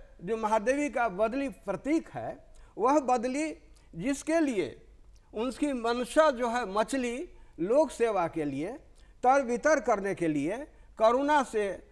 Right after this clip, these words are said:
तर वितर करने के लिए, सेवा से तर वितर करने के लिए, और उसमें यह भी लिखती है वो कि "नव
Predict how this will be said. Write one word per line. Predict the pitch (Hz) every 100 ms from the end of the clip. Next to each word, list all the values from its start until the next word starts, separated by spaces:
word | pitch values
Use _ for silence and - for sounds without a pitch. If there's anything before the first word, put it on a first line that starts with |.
| - -
तर | 240
वितर | 233 214 214
करने | 175 190 180 180
के | 175
लिए, | 165 170 220 233 - - -
सेवा | 240 262 302
से | -
तर | 196 208 196
वितर | 180 180 165
करने | 165 151 156
के | 151
लिए, | 139 151 277 - - -
और | 175 208
उसमें | 247 262 262
यह | 240 285
भी | 285 302
लिखती | 247 214 170 220
है | 196
वो | 175 214 294 - - -
कि |
"नव | 196 220 254